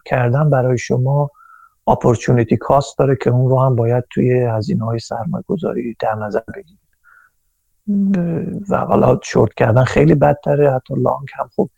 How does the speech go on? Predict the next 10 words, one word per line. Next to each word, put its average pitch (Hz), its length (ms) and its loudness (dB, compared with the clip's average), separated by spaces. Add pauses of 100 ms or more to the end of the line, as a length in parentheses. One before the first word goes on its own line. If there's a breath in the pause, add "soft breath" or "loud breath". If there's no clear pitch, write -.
(280)
این - 100 2
اپورتونیتی 117 680 -2
کاست - 360 -2
رو - 60 -2
داره، 117 300 -2
اما 117 140 -2
شورت - 260 -6 (100)
کردن - 280 -6
شرایط - 460 -8
خیلی 185 360 -8